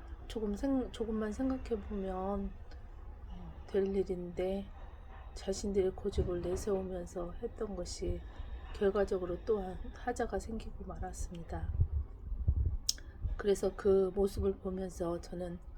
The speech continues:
어, 저를 돌아보았습니다. 저도 주님이 말씀하시는데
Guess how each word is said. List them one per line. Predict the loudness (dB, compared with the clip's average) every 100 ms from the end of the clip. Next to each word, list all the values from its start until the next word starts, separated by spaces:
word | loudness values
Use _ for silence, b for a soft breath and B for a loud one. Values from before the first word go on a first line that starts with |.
| -10 -10 -12 -10 -8 -8 -8
어, | -8 -8 -8
저를 | 0 2 2 2 -2
돌아보았습니다. | -2 0 0 0 -2 -4 -6 -6 -4 -6 -6 -8 -10 -10 -12 -12 -12 -12 -12 -10 -8 -8 -8 -10 -2
저도 | 0 4 6 4 2 -4 -10 -10 -10 -8 -10 -10 -12 -12 -10
주님이 | -4 0 2 2 2 0 -2 -6
말씀하시는데 | -2 -2 0 0 -2 -2 -4 -2 2 2 0